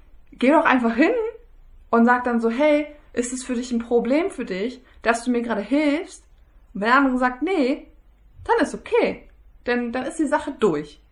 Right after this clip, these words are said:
Dann musst du dir dann nicht mehr die Platte machen. Und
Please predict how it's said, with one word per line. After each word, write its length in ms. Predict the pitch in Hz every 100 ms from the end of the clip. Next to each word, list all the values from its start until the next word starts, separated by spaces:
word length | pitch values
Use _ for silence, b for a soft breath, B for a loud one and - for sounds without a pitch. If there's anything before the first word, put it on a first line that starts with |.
| _ _ _ _ _ _
Dann 180 | 220 226
musst 260 | 277 320
du 60 | 302
dir 160 | 277
dann 100 | 254
nicht 100 | 240
mehr 100 | 233
die 80 | 233
Platte 300 | 233 226 220
machen. 400 | 170 - - 226 - - _ _ _ - _ _ _ b b b b b -
Und 460 | 214 220 151 95